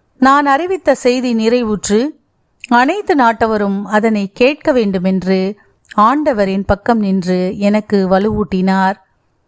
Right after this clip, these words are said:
சிங்கத்தின் வாயிலிருந்தும் என்னை விடுவித்தார். தீங்கு அனைத்திலிருந்தும் அவர் என்னை விடுவித்து, தம் விண்ணரசில் சேர்த்து எனக்கு மீட்பளிப்பார்.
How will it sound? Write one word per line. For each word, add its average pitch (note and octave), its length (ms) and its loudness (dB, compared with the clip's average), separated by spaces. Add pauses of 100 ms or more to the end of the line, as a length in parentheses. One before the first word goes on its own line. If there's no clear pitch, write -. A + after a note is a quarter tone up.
(160)
சிங்கத்தின் A#3+ 640 2
வாயிலிருந்தும் C4 800 0
என்னை G3 460 -2
விடுவித்தார். G3 760 0 (840)
தீங்கு G4 380 2
அனைத்திலிருந்தும் A#3 840 0 (300)
அவர் G#3 300 2
என்னை G3+ 380 -2
விடுவித்து, A3+ 680 -2 (460)
தம் C4+ 420 0
விண்ணரசில் C4 720 0
சேர்த்து F#3+ 800 -2 (260)
எனக்கு G#3 640 0
மீட்பளிப்பார். F#3 840 0